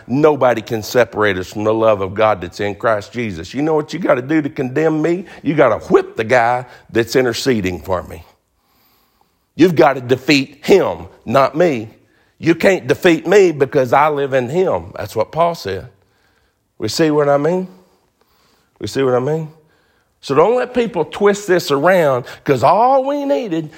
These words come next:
now all we need is just some good moral instruction from God and then get out of the way. And I hear so many sermons that are that. The church needs to start doing this. The church needs to stop doing that.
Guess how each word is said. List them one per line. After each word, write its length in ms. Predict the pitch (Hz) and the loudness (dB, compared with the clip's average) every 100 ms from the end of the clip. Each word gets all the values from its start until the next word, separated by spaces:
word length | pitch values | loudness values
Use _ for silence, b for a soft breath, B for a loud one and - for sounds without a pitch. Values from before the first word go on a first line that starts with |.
| B | B
now 200 | 156 165 | 0 2
all 300 | 208 262 262 | 4 2 2
we 180 | 240 240 | 0 -2
need 480 | 196 196 165 147 147 B | -2 -2 -2 -4 -6 B
is 160 | 151 139 | -6 -4
just 280 | 139 160 | -6 -6
some 280 | 151 131 123 | -6 -6 -4
good 280 | 147 233 190 | 2 2 2
moral 460 | 180 190 175 151 135 | -2 0 2 2 0
instruction 800 | 131 - - 208 208 - 170 | -4 -8 -4 -4 -4 -6 -6
from 240 | 160 151 147 | 0 0 2
God 440 | 185 175 147 139 B B | 2 4 2 0 B B
and 200 | 135 135 | 2 2
then 180 | 117 104 | 0 0
get 180 | 175 | 0
out 200 | 180 175 | 2 2
of 40 | 170 | 0
the 40 | |
way. 400 | 139 139 92 - - _ _ _ _ _ _ _ _ _ _ _ _ | -2 -2 -2 -8 -20 _ _ _ _ _ _ _ _ _ _ _ _
And 140 | - 131 | -2 0
I 40 | |
hear 160 | 170 151 | 2 0
so 300 | - 208 233 | 2 4 4
many 240 | 233 226 | 0 -2
sermons 560 | - 254 254 196 165 143 | 0 2 4 2 -4 0
that 140 | 165 | 2
are 120 | 170 165 | 2 0
that. 360 | 208 113 - B B | 0 0 -6 B B
The 140 | 151 | -2
church 460 | - 233 240 240 185 | 0 2 2 0 -4
needs 300 | 175 156 - | -2 -2 -6
to 100 | 127 | -14
start 420 | - 202 208 - | -2 0 2 0
doing 320 | 185 180 190 | -2 -2 -2
this. 300 | 175 123 104 | -2 -2 -4
The 120 | - | -8
church 380 | 143 220 202 - | 0 0 0 -2
needs 280 | 185 160 - | -2 -2 -6
to 80 | 127 | -12
stop 460 | - 214 214 - | -2 2 2 0
doing 340 | 165 185 190 180 | 0 2 2 2
that. 420 | 156 101 101 | 0 0 -6